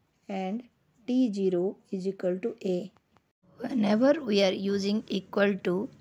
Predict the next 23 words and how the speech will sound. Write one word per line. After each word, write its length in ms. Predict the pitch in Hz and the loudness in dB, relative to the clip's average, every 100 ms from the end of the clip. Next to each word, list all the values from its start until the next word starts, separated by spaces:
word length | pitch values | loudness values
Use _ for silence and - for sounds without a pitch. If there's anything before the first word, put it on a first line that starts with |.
| - - - - | -20 -20 -16 0
whatever 400 | 180 180 220 254 | 2 4 2 2
changes 640 | 254 196 185 190 208 - | 0 -2 0 0 0 0
we 120 | 196 185 | 0 2
will 80 | 180 | 2
make 420 | 175 180 202 - | 2 2 0 -6
in 340 | - 180 180 - - - - - - - - | -8 -4 -4 -6 -12 -20 -20 -20 -20 -16 -2
T, 340 | 208 185 202 - | 0 0 -4 -4
it 200 | 185 190 | -4 0
will 160 | 202 220 | 0 0
be 140 | 247 | 0
reflected 640 | 214 196 - 185 - 202 220 | 0 -2 -4 -6 -2 -2 -2
in 380 | 233 190 220 254 | -6 -4 -4 -4
T 140 | 202 175 | -2 0
one. 260 | 170 175 - - - _ _ _ _ _ _ - - _ _ _ _ _ _ _ _ _ _ _ _ _ _ - _ | 0 -4 -10 -20 -20 _ _ _ _ _ _ -20 -20 _ _ _ _ _ _ _ _ _ _ _ _ _ _ -20 _
Here 280 | 285 202 202 _ | -4 -4 -6 _
print 360 | 214 226 269 277 - | -4 0 0 -2 -2
T 320 | 202 202 214 381 | -2 -2 -4 -8
and 240 | 190 190 185 - | -8 -8 -10 -8
print 460 | 220 240 247 247 | -2 0 -2 -4
T 160 | 220 214 | -4 -4
one 340 | 196 190 202 262 _ | -2 -2 -4 -8 _
will 220 | 214 202 | -6 -4
have 340 | 190 202 196 | -2 -2 -4